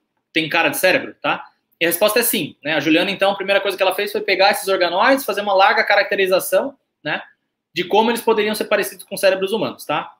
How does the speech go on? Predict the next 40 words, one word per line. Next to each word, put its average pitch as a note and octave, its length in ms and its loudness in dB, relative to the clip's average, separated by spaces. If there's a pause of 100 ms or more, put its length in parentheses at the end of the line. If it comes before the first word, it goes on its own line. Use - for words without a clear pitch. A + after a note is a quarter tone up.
Então, A3 140 0
logo, G#3+ 160 4
história G#3+ 240 4
curta, C4 340 4
a G3 60 0
gente G3 160 -2
tem G3+ 80 0
alguns F#3+ 200 -2
resultados F3 380 0
aqui, A#3+ 460 -4 (320)
né, D#3+ 440 0
a, D#3 220 -2
a, C3 260 2 (160)
em E3 80 0
diferentes F#3+ 540 2
organoides, F#3 540 2
diferentes F#3+ 340 -4
linhagens F#3 560 0
de E3 80 2
organoides, D#3+ 560 2
mais E3 220 -4
ou F3 80 -4
menos F#3 160 -4
três F#3+ 260 -2
mil F#3 140 -6
proteínas E3+ 420 -2
eram, D#3+ 260 0 (440)
eram, D3+ 360 0
ah, C3 400 0 (600)
se E3+ 140 0
sobrepuseram F3+ 760 4
nessas E3+ 300 0
linhagens, G#3+ 680 0
tá? F#3+ 460 -2
E E3 60 4
a - 20 4
gente G#3+ 220 0
vê G3+ 160 2
pelas G3+ 200 4
funções, G3+ 720 -2